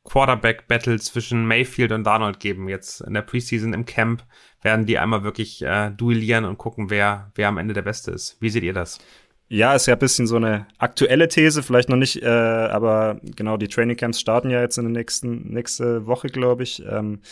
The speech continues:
Speaker 2: oder übernächste, je nach, je nach Team. Ähm, ist ja erstmal ziemlich kurios. Wir haben, äh, den Draft zweitausendachtzehn, wir hatten Baker Mayfield an Nummer eins, wir hatten Sam Darnold an, an Nummer drei. Jetzt spielen, ist noch nicht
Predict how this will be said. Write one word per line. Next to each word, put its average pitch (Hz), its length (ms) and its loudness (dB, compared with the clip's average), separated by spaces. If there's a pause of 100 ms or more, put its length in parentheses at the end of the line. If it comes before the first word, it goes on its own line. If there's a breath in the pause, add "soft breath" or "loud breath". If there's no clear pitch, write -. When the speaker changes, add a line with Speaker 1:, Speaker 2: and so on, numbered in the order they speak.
(480 loud breath)
Speaker 2:
oder 101 140 -2
übernächste, 117 520 0
je 110 140 0
nach, 110 140 -2 (100)
je 113 120 -4
nach 113 140 -2
Team. 117 360 -4
Ähm, 107 460 0 (680)
ist 170 180 4
ja 165 60 8
erstmal 143 340 4
ziemlich 135 300 2
kurios. 123 540 4
Wir 113 100 4
haben, 117 400 0
äh, 101 520 2
den 107 200 -4
Draft 110 300 2
zweitausendachtzehn, 117 1040 0
wir 107 120 -2
hatten 110 260 -2
Baker 113 260 0
Mayfield 113 320 0
an 110 80 2
Nummer 110 180 2
eins, 120 280 -2
wir 113 40 0
hatten 107 160 0
Sam 107 200 0
Darnold 110 340 0
an, 113 280 -4
an 107 120 -2
Nummer 110 240 0
drei. 110 240 -2
Jetzt 127 240 -6
spielen, 120 600 2
ist - 140 -6
noch 113 80 2
nicht - 300 -2